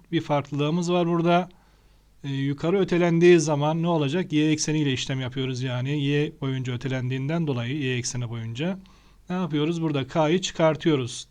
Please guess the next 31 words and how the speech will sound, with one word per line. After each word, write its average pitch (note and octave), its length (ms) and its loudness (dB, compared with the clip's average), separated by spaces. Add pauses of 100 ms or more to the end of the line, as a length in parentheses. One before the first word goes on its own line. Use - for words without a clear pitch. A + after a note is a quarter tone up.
denklemde. B2+ 580 -6 (500)
Çıkardığımız F3 640 0
zaman E3 360 2 (280)
yukarı F3+ 380 0
doğru E3+ 200 4
ötelenmiş E3 520 2
oluyor. A#2 380 -6 (1600)
Benzer F3 340 0
şekilde G3 380 2
A E3 140 8
X G3+ 180 0
artı E3+ 280 0
B E3 60 4
Y E3+ 180 6
artı E3 220 2
C D#3 120 2
eşittir D3+ 280 0
sıfır E3 300 -2
doğrusunun C#3+ 420 0
K D#3+ 240 2
birim D3 200 0
aşağı D3 300 0
ötelenmesiyle, D3+ 600 -2
yani C3+ 280 -2
Y D#3+ 180 2
ekseni D3+ 280 -2
boyunca C#3 260 -2
aşağı C#3+ 300 -2
hareket C#3 340 -2 (960)
sağlandığı D3 600 0
zaman C#3+ 400 0